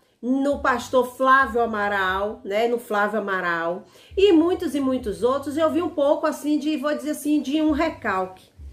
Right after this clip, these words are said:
Não estou aqui defendendo Antônio Júnior, não estou defendendo Karina Bacher, vou logo avisando aqui pra vocês não pensarem que eu estou defendendo, não estou tomando partido de ninguém.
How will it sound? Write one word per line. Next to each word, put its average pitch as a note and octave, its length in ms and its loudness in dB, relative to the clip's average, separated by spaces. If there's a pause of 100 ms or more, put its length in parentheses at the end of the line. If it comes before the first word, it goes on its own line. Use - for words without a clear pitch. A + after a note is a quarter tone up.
(300)
Não G4 460 6
estou C#4 280 0
aqui C4+ 220 -2
defendendo A3+ 600 0
Antônio G3+ 420 2
Júnior, F#3+ 440 0 (440)
não G4 560 4
estou C#4 340 -2
defendendo A3+ 540 0
Karina F#3+ 480 0
Bacher, E3 540 -2 (580)
vou G3 160 2
logo G3+ 280 4
avisando F#3 500 0
aqui F#3+ 220 -4
pra A3 140 -2
vocês G3 340 -4
não G#3 100 0
pensarem G3 460 0
que G3 100 -4
eu F#3 60 0
estou F#3+ 260 -6
defendendo, F#3+ 560 0
não E4+ 180 4
estou D4+ 300 -2
tomando C#4 380 -2
partido B3 460 -6
de B3 120 -2
ninguém. E3+ 420 -4